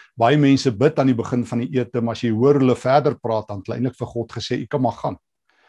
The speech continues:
Maar maak my 'n deel van jou lewe, want ek gee vir jou wat jy nodig het. Ek gee vir jou vandag se brood vandag.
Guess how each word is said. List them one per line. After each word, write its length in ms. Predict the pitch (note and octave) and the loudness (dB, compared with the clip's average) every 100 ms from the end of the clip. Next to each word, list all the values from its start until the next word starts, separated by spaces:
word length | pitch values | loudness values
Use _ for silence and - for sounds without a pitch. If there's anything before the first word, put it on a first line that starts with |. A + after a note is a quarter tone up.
| _ _ _ _ _ _ - | _ _ _ _ _ _ -4
Maar 160 | C3+ B2 | -2 0
maak 500 | C3+ C3+ D#3+ F#3 - | -2 -2 -2 -2 -2
my 140 | E3+ | 2
'n 180 | D#3+ C3 | 2 2
deel 320 | A2 A#2+ B2+ | 0 0 0
van 220 | B2 C#3 C3+ | 0 -2 -2
jou 140 | C#3 | -2
lewe, 440 | A2 G#2 G#2 G2+ F#2 _ _ _ _ _ - | -4 -8 -10 -12 -16 _ _ _ _ _ -16
want 160 | A#2 - | -14 -6
ek 260 | F3 F3 | -4 -4
gee 280 | D#3+ - C#3 | -6 -2 -2
vir 180 | - C3 | -2 -4
jou 280 | G#2+ F#2+ F#2 _ _ _ | -4 -6 -14 _ _ _
wat 240 | A#2 G#2 | -12 -8
jy 100 | B2 | -6
nodig 440 | G#2+ G2+ G2 G2 - | -6 -6 -8 -10 -14
het. 340 | G#2+ - _ _ _ _ _ _ | -18 -20 _ _ _ _ _ _
Ek 260 | E3+ - - | -6 -6 -6
gee 240 | - C3+ | -2 0
vir 160 | - B2 | 0 0
jou 120 | A2+ | -2
vandag 520 | - A#2 A2 G#2 - | -4 -6 -4 -6 -6
se 120 | - A#2 | -6 -4
brood 440 | G#2+ G#2 G#2 - | -2 -2 -4 -8
vandag. 640 | - G#2+ G2 E2+ - - | -12 -10 -10 -12 -16 -20